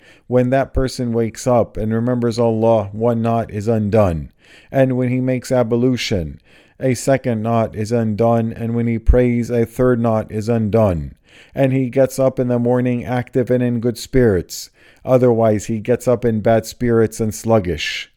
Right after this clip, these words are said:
And when Muslims get up to pray, Shaitan comes between them and their prayer through his whispers. The Prophet sallallahu alaihi wasallam said,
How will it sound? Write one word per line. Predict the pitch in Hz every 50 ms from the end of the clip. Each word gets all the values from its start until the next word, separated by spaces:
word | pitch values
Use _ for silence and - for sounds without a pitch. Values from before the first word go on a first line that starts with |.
| _ _ _ _ _ _ _ - - - _ -
And | - 135 131 131 127
when | 123 123 123 123
Muslims | 135 131 - - 131 127 123 117 110 104 98 -
get | - - 123 117 113
up | 127 120 117 - -
to | - 117
pray, | - - - 123 120 110 92 82 71 73 _ _ _ _ _ _ _ _ -
Shaitan | - - 131 123 117 110 - 131 131 135 131 123
comes | 117 - 131 127 123 117 127
between | 127 123 - - 131 127 123 120
them | 117 123 120 120
and | 120 117
their | 117 120 117
prayer | - - - 123 123 120 120 117
through | 110 - 120 117 113
his | 113 107 110
whispers. | 113 123 127 - - - 107 90 82 71 - - - _ _ _ - - - _ _
The | - 120 110
Prophet | - - 135 135 135 - 123 110
sallallahu | - - - 127 127 127 123 117 117 117 120 120 117 107
alaihi | 110 107 110 113 113 117 113 110 110
wasallam | 110 110 107 - - 123 117 117 113 110 104 98
said, | - - 123 117 110 92 80 73 71